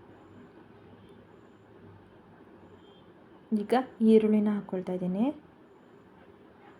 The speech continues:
ನಾನು ಎರಡು ಚಿಕ್ಕ ಈರುಳ್ಳಿ ತೊಗೊಂಡಿದ್ದೆ. ಇದನ್ನ ಫ್ರೈ ಮಾಡಿಕೊಂಡು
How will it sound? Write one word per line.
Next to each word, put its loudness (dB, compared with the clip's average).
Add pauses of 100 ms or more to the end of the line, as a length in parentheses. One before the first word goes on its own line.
(480)
ನಾನು 4
ಎರಡು 2
ಚಿಕ್ಕ -6
ಈರುಳ್ಳಿ 2
ತೊಗೊಂಡಿದ್ದೆ. -2 (2750)
ಇದನ್ನ -4
ಫ್ರೈ 0
ಮಾಡಿಕೊಂಡು 0